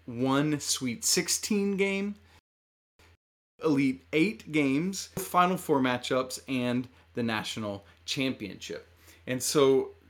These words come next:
people are tuning in all throughout the N C A A tournament to see all this, and it is, all of those are scoring bigger numbers than any of the rounds of the N-,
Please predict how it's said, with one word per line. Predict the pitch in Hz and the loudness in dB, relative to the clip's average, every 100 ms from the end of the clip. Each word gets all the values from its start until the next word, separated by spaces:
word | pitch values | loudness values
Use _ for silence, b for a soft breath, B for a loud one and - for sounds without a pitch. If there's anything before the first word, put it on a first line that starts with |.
| - 143 | -20 -12
people | - 254 381 403 | -4 2 8 8
are | 320 | 8
tuning | - 240 208 190 | 2 0 0 0
in | 254 175 151 b b b | 0 0 -4 b b b
all | - 156 | -2 2
throughout | 196 185 170 185 202 | 2 2 4 4 2
the | 143 | 0
N | 147 | 0
C | - 147 | 2 4
A | 123 | 4
A | 127 | 2
tournament | - 202 131 120 - - _ - | -2 -4 -2 -4 -6 -14 _ -14
to | - 131 | -8 -2
see | - 262 | 0 4
all | 214 113 | 4 4
this, | 113 117 - | 2 0 -2
and | 151 135 | 0 2
it | 190 | 4
is, | 202 139 - B B B _ | 6 4 0 B B B _
all | 170 185 220 | 0 4 8
of | 202 143 | 8 8
those | 190 196 135 135 151 | 4 6 4 0 -2
are | 131 131 | 0 0
scoring | 131 - 220 240 170 135 123 - | 0 -2 0 0 2 0 -2 -2
bigger | 233 247 | 0 2
numbers | 220 247 190 131 123 - B B | 2 2 2 0 -2 -8 B B
than | 123 143 139 - _ _ | 0 2 2 -2 _ _
any | 220 233 202 151 147 | 2 4 4 4 2
of | 151 147 127 | 2 0 -2
the | 139 131 | -2 0
rounds | 135 139 147 131 | 0 0 -2 -2
of | 123 | -2
the | 127 | -2
N-, | 135 131 | 0 -2